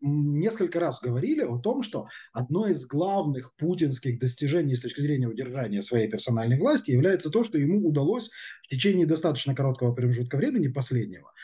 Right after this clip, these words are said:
м, сегментировать и атомизировать российское общество. Да? То есть и вот это сегментированное, атомизированное российское общество и не может, собственно говоря, сформулировать, а, протестное движение, не может собраться по-, ради этих самых протестных движений.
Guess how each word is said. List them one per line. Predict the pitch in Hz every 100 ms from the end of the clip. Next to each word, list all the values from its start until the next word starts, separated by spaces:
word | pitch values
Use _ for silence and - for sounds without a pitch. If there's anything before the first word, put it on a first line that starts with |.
| - - -
м, | 156 151 147
сегментировать | - 208 175 190 185 196 285 277 226 220 190
и |
атомизировать | 190 190 175 170 147 202 254 226 190
российское | 160 139 170 170 - 156
общество. | 135 110 - - - _ _
Да? | 156 165
То | 160
есть | - 170
и |
вот | 160 180
это | 196 190
сегментированное, | - 208 170 185 175 233 214 170 156 147
атомизированное | 147 151 160 175 139 131 135
российское | 139 131 120 143
общество | 269 - 160 127 - -
и | - 208
не | 196
может, | 175 165 196 240 226
собственно | 180 160 151
говоря, | 139 151 180
сформулировать, | - 156 139 131 143 170 233 254 - - - _ -
а, | 151 143
протестное | 135 147 147 196 208 240 240
движение, | 202 220 160 156 151 147 139
не | 139
может | 135 139 180
собраться | 202 220 185 170 160 - 151 143 139 127 123
по-, | 135 135 127
ради | 135 160 151 151
этих | 147 139
самых | 143 143 131 123
протестных | 131 123 127 - 113
движений. | 110 120 117 117 107 101